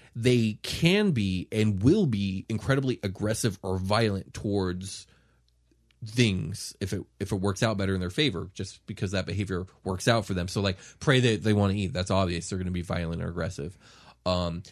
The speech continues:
creatures, if, if they're dealing with a creature that's a problem or a threat in some way, and either they can't deal with them in a way that isn't violent,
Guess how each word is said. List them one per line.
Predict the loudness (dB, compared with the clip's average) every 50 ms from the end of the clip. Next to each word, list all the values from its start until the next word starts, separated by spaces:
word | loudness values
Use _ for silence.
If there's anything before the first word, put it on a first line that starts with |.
| -20 _ _
creatures, | 0 2 2 2 4 4 4 4 4 4 2 0 -2 -6 -12 _ _ _ _ _ _ _ _ _
if, | 2 2 2 2 0 -4
if | -4 -4 0
they're | 0 0
dealing | 0 2 2 2 2 2 2 0 2 2
with | 0 0 -2 -4 -8
a | -10 -8
creature | -2 0 0 0 0 0 0 -2 -2 -2 -6 _ _ _ _ _ _ _
that's | -2 -2 -2 -2 -4 -8 -10 -10 -12 -14 -20 _ _ _ _ -8
a | -8
problem | -6 -2 0 0 2 2 2 0 0 0 0
or | -2 -4
a |
threat | -2 -2 0 0 0 -2
in | -4
some | -4 -4 -4 -4 -2
way, | -4 -4 -4 -6 -8 -10 _ _ _ _ _ _
and | 0 0 2 2 2 2 0 -2 -4 -6 -10 -12 _ _ _ _ _ _ _ _ _ _ _ _ _ _ _ 2
either | 4 4 4 4 2 0
they | 0 0 -2
can't | -4 -6 -10 -8 -2 0 2 2 2 2 0 -2 -6 -8 0
deal | 4 4 6
with | 6 4 2
them | 2 0 2
in | 2
a | 2
way | 4 4 4 4
that | 6 6 6
isn't | 6 4 4 2 2
violent, | 2 2 2 2 2 0 -2 -4